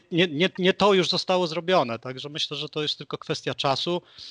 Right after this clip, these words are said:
pojawienia się odpowiednich okoliczności, żeby powiedzieć, no dobrze, to już teraz prawie wszyscy mają tą aplikację, e,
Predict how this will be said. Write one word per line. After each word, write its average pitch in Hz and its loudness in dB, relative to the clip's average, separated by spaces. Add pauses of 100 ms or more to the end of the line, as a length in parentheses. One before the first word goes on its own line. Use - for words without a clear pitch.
(120)
pojawienia 151 0
się 151 -2
odpowiednich 143 -6
okoliczności, 151 -4
żeby 147 -8
powiedzieć, 143 -4
no 135 -6
dobrze, 156 0
to 143 -4
już 139 -4
teraz 139 0
prawie 170 0
wszyscy - -2
mają 160 0
tą 156 -2
aplikację, 160 -4 (560)
e, 135 4